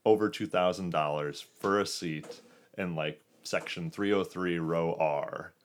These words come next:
That's, like, you're almost at the wall. I think there's, like, queues and stuff like that, but it's like,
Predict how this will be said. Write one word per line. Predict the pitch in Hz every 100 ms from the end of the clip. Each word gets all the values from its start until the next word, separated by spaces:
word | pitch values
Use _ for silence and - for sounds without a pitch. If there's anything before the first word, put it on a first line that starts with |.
| _ -
That's, | 87
like, | 82 76
you're | 80
almost | 92 92 98
at | 87
the | 82
wall. | 78 71
I | 73
think | 90 85
there's, | 85 82
like, | 80 80 - _
queues | - 92 82 80 73
and | 76
stuff | - - -
like | 92 87
that, | 85 -
but | 92
it's | 85 85
like, | 80 -